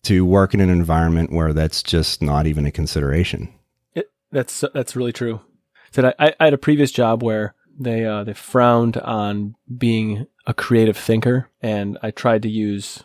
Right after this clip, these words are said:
Speaker 2: no, actually I did use Linux, and it was often frowned upon, but they didn't, there really wasn't anything stopping me. I just did it anyway. That was a frustrating job because you're like, when there's no wiggle room for creativity or divergent thinking, that, that, uh, that stranglehold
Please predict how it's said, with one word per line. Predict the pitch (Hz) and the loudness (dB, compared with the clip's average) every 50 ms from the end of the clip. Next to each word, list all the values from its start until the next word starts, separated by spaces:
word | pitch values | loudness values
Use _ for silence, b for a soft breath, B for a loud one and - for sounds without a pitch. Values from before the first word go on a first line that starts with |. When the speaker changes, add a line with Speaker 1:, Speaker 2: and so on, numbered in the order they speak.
| _ _ _ | _ _ _
Speaker 2:
no, | 156 139 | 4 6
actually | 139 131 - 139 123 | 6 6 4 4 4
I | 117 | 4
did | 123 117 110 | 4 4 4
use | 107 107 107 | 2 0 2
Linux, | 110 104 98 98 95 - - - - - _ | 2 2 2 0 -2 -4 -10 -14 -16 -14 _
and | - 110 107 101 98 98 98 101 98 | -4 -2 0 0 -2 -2 -4 -6 -6
it | - - - - | -6 -8 -8 -6
was | 135 117 107 - - - - | -6 -6 -6 -8 -10 -2 2
often | 131 131 123 - 127 110 | 2 2 2 2 -2 -4
frowned | - - - - 131 123 123 120 113 | -4 -6 -2 0 2 4 4 2 2
upon, | 110 - - 104 95 95 98 101 | 0 -4 -4 -6 -4 -4 -6 -6
but | 104 107 | -6 -4
they | 117 107 | -4 -4
didn't, | 104 104 107 - - | -4 -4 -6 -8 -8
there | - 117 113 | -8 -4 -2
really | 113 110 110 | 0 0 0
wasn't | 107 101 101 110 107 | 0 -2 -2 -4 -4
anything | 107 107 104 - 101 98 98 98 95 - _ | -4 -4 -4 -4 -4 -4 -4 -4 -6 -10 _
stopping | - - - - 151 127 123 120 - 110 110 107 | -12 -12 -2 2 4 4 4 2 0 -2 -4 -4
me. | 104 101 101 101 | -4 -4 -4 -4
I | 98 98 104 | -4 -6 -6
just | 101 104 - _ - 117 | -8 -10 -12 _ -6 -2
did | 117 110 104 | -2 -2 -2
it | 101 | -2
anyway. | 107 107 110 110 104 98 92 92 95 98 - _ | -4 -4 -4 -4 -4 -4 -4 -6 -8 -10 -4 _
That | - 156 175 | 2 4 4
was | 170 139 139 | 4 2 0
a | 123 | 0
frustrating | - 131 123 - - 127 113 110 110 | 0 -2 -2 0 0 0 0 0 -2
job | 107 120 107 104 104 | -2 -2 -2 -2 -4
because | 113 - 123 107 | -4 -6 -8 -6
you're | 113 113 | -4 -6
like, | 107 - - _ _ | -6 -6 -10 _ _
when | 120 117 | -6 -6
there's | 117 123 | -4 0
no | 143 147 143 | 2 2 4
wiggle | 139 139 139 135 143 131 123 | 4 4 4 4 2 2 2
room | 127 127 127 | 0 0 -2
for | - - 123 | -2 -6 -8
creativity | - - 117 110 113 - - 120 110 113 110 110 110 113 | -6 -4 -2 -2 -2 -2 -2 -2 0 0 0 0 -2 -2
or | - 113 104 101 | -2 -4 -6 -6
divergent | 110 101 107 107 104 110 107 104 | -4 -2 -2 -2 -2 -2 -6 -6
thinking, | - 110 107 104 110 107 104 107 107 - _ | -6 -6 -4 -4 -4 -4 -4 -6 -8 -10 _
that, | - 107 101 - _ _ | -6 -6 -6 -6 _ _
that, | - 113 107 104 | -6 -4 -4 -2
uh, | 104 98 95 | -2 -4 -4
that | 101 - - | -6 -6 -8
stranglehold | - - - - 104 107 113 120 123 120 117 120 120 120 123 131 135 | -8 -8 -6 -2 -2 0 0 2 2 2 2 2 2 2 0 -2 -4